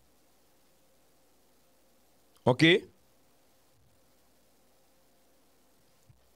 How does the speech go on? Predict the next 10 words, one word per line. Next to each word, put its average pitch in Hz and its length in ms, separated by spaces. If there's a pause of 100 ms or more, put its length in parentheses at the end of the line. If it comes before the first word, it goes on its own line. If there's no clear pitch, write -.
(180)
Qui 285 200
présent, 214 800 (2500)
qui 294 200
présent 208 840 (960)
dans 170 140
Nairobi, 233 1000 (800)
dans 196 140
le 151 60
pays 214 260
Kenya. 170 420